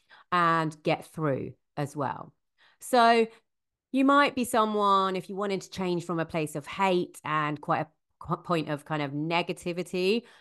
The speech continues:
you might be someone who is just looking for the next quick fix diet. You just wanna do it quickly. You wanna kind of escape from this body you're in. You hate it.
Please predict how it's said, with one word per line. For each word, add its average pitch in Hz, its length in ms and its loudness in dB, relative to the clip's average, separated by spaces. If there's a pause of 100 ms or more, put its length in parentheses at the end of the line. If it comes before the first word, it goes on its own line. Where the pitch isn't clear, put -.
(340)
you 202 100 0
might 220 180 4
be 240 60 -2
someone 208 280 0
who 180 100 -2
is 165 80 -2
just 175 160 -8
looking 190 300 -2
for 165 80 -4
the 165 80 -2
next 165 240 -4
quick 170 240 -4
fix - 220 -6
diet. 143 220 0
You 170 60 -6
just 185 200 -4
wanna 147 180 -4
do 139 80 -6
it - 100 -10
quickly. 202 540 0
You 180 160 0
wanna 143 200 0
kind 151 200 -6
of 131 40 -6
escape - 460 -6
from 175 120 -2
this 160 120 -4
body 175 200 0
you're 165 180 2
in. 165 240 0
You 135 100 -4
hate - 440 -6
it. 175 260 -2